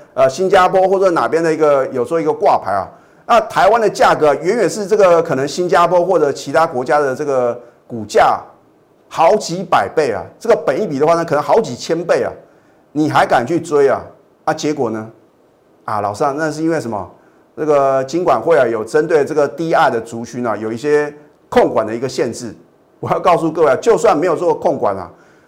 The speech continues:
它只是纯粹炒作的话呢，怎么上去啊，就会怎么，就怎么跌下来啊。所以有的钱不是我们能够赚的哦。你必须什么？稳中求胜嘛，这样的操作才是什么？真正能够累积你人生的财富啊，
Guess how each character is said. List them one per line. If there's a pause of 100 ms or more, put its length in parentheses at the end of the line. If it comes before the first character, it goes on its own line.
(300)
它
只
是
纯
粹
炒
作
的
话
呢，
怎
么
上
去
啊， (180)
就
会
怎
么， (340)
就
怎
么
跌
下
来
啊。 (760)
所
以
有
的
钱
不
是
我
们
能
够
赚
的
哦。 (960)
你
必
须
什
么？
稳
中
求
胜
嘛， (200)
这
样
的
操
作
才
是
什
么？
真
正
能
够
累
积
你
人
生
的
财
富
啊，